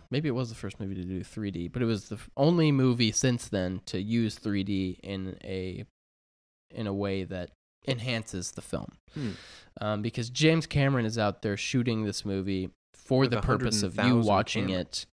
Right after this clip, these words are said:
Speaker 1: it, um, in high frame rate and in three D. He wants you to see it that way.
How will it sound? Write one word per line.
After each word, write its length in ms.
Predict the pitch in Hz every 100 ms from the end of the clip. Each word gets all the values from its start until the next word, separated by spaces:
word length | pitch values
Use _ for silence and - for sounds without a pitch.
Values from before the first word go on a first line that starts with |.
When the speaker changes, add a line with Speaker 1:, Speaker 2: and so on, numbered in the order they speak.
| - - - - _
Speaker 1:
it, 60 | -
um, 160 | 110 107
in 160 | 127 120
high 260 | 117 127
frame 400 | 151 - 123 123
rate 420 | 117 110 123 - - - - _ -
and 260 | 123 123
in 80 | 120
three 300 | - 120 113
D. 140 | 107 90
He 160 | 120
wants 400 | 113 117 117 -
you 80 | 117
to 80 | 98
see 220 | - 107
it 120 | 92
that 200 | 87 -
way. 220 | 76 62